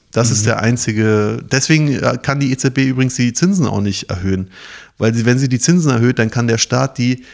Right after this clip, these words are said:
Speaker 1: Zinsen auf den alten Anleihen nicht mehr bezahlen. Das ist der ganz einfache Grund, warum die die ganze Zeit Arme verschränkt da sitzen.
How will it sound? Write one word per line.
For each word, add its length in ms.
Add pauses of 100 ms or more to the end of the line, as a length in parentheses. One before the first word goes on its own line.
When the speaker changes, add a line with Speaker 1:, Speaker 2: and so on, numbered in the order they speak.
(140)
Speaker 1:
Zinsen 400
auf 200
den 220
alten 380
Anleihen 460
nicht 180
mehr 140
bezahlen. 480
Das 140
ist 160
der 80
ganz 240
einfache 360
Grund, 300
warum 240
die 100
die 120
ganze 220
Zeit 280 (200)
Arme 260
verschränkt 420
da 100
sitzen. 460